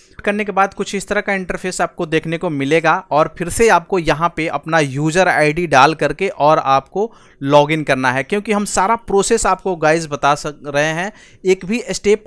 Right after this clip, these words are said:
आप मिस मत करिएगा, क्योंकि अगर एक भी स्टेप आप मिस करते हैं तो शायद आपको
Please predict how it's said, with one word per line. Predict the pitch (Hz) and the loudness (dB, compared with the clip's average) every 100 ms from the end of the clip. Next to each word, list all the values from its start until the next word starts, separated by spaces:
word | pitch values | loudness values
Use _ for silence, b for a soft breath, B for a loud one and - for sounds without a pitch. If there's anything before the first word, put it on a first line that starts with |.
| 165 | 0
आप | 170 - | 0 0
मिस | 135 180 - | -8 -4 -4
मत | 185 175 | -4 -6
करिएगा, | - 143 143 147 202 - B B | -4 -4 -2 -2 -6 -8 B B
क्योंकि | 175 180 202 | -8 -4 -4
अगर | 175 180 | -2 -2
एक | 180 185 | -2 -4
भी | 175 220 185 | -4 -6 -6
स्टेप | - 190 196 - | -2 -2 -2 0
आप | 151 151 | -2 -2
मिस | 135 175 190 | -8 -4 -2
करते | 185 - 190 | -2 -4 -4
हैं | 170 202 | -4 -6
तो | 208 180 | -6 -4
शायद | 160 147 185 - - B B B - | 0 0 0 -8 -20 B B B 0
आपको | 147 - 196 202 | 0 2 -2 -2